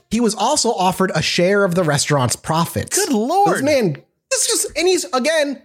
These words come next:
Speaker 1: twenty-three,
Speaker 2: All he had to
Speaker 1: maybe?
Speaker 2: do was not kill, like, thirty people.
Speaker 1: No shit. So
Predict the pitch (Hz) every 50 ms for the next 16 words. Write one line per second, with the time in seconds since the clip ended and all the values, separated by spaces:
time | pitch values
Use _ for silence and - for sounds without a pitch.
0 | _ _ _ _ _ _ _ _ _ _ _ - - 214 196 208 226 226 220 220
1 | 202 185 180 185 - 190 220 226 220 220 202 208 170 190 240 - - 285 302 320
2 | 131 131 135 135 135 135 143 143 151 160 - - _ _ - - - 143 135 135
3 | 131 123 120 113 107 - - - - - 120 120 117 117 113 113 110 98 - -
4 | - - 104 92 - 87 78 - - _ _ _ _ - - - - - - -
5 | 113 120 135 147 156 165 170 165 160 - - - 117 101 95 - - _ _ _
6 | _ _ _ _ _ _ _ _ _ _ - - 190 196 240 277 302 320